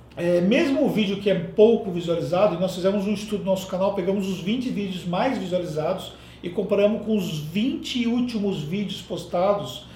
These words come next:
e comparamos resultados. Os vinte vídeos mais visualizados, eles têm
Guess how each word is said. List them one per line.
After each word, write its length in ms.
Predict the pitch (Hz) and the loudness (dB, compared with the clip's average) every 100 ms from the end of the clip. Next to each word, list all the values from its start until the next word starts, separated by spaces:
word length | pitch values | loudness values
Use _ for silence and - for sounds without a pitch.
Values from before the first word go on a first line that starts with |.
| - - | -20 -12
e 80 | 190 | -4
comparamos 680 | 202 196 196 208 208 185 170 | 0 2 4 6 4 0 0
resultados. 1120 | 190 247 240 254 - 185 208 208 135 - - - - - - | 2 4 2 -2 0 4 6 4 2 -8 -12 -18 -20 -20 -8
Os 280 | 233 233 175 | 0 0 0
vinte 340 | 175 277 - | 0 0 0
vídeos 340 | 185 214 196 180 | 0 -2 -2 -2
mais 240 | 190 208 | 2 2
visualizados, 920 | 170 180 165 170 196 226 151 131 - - - - - | 2 -2 0 0 2 2 -2 -8 -10 -14 -20 -16 -4
eles 360 | 190 208 190 - | 0 0 -2 -2
têm 500 | 196 220 226 196 | 0 2 0 -2